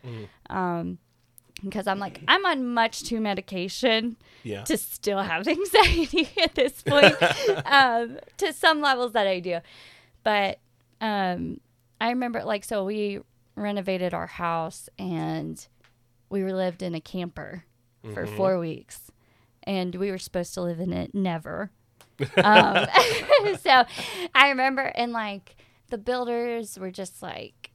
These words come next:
Speaker 2: taking forever, and things were getting sketchy with them. And, you know, like, as we discovered last week, Hunter doesn't get in a rush for anybody. Um,
Speaker 1: Yeah.
Speaker 2: not even himself.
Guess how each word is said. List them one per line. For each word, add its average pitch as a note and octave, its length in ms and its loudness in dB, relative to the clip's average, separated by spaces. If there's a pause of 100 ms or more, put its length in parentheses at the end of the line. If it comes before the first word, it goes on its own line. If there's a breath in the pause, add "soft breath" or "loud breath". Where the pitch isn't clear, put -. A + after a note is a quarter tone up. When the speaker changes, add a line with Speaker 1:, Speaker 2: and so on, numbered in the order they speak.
(220)
Speaker 2:
taking A3+ 300 -16
forever, A#3 720 -8
and G3 180 -8
things A3+ 240 -14
were A3+ 80 -18
getting G#3+ 220 -10
sketchy A3 400 -10
with G3 260 -10
them. A3+ 560 -2
And, F#3+ 180 -10
you G3 100 -10
know, G3+ 200 -4
like, F#3 300 -8 (420 soft breath)
as G#3+ 220 -4
we A3 80 -10
discovered F3+ 460 -8
last A3 260 -6
week, G#3+ 280 -6 (120)
Hunter B3+ 240 -6
doesn't G#3+ 260 -8
get G#3 180 -6
in F#3+ 60 -6
a F#3+ 100 -6
rush F3+ 260 -6
for F3+ 120 -16
anybody. A3 680 -2 (600 soft breath)
Um, F#3 720 -4
Speaker 1:
Yeah. G2+ 220 -14 (120)
Speaker 2:
not F#3+ 220 -4
even E3+ 200 -6
himself. F#3+ 600 -6